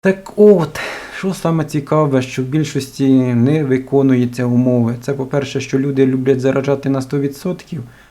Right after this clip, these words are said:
а тут уже ці всі нуль п'ять це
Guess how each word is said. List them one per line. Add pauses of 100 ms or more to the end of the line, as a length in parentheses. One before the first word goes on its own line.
(360)
а
тут
уже (560)
ці
всі (480)
нуль
п'ять
це